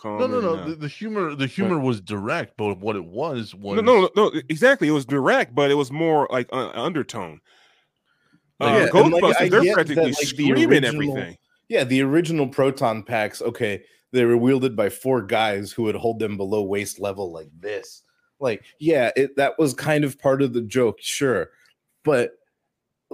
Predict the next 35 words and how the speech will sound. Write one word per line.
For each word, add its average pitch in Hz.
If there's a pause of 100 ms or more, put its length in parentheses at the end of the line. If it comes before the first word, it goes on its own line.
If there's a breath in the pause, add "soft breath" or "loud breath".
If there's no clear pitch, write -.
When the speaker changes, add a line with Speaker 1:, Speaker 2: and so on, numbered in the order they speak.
Speaker 3:
why 156
are 185
we 170
fucking 151
licking 131
our 113
fucking 107 (340)
tools 104
now? - (120)
Like, 90 (180)
that 120
was 113
unnecessary. 90 (580)
Speaker 1:
Oh, 120
yeah, 98
yeah, 92
wholesome. 107
Speaker 2:
Yeah. 98 (500 soft breath)
Speaker 1:
She -
was 240
my 233
favorite 226
character 208 (160)
because 135
she 175
was 180
the 156
only 151
one 135
that 120
actually 117
behaved 107
like 101
a 117
Ghostbuster. 90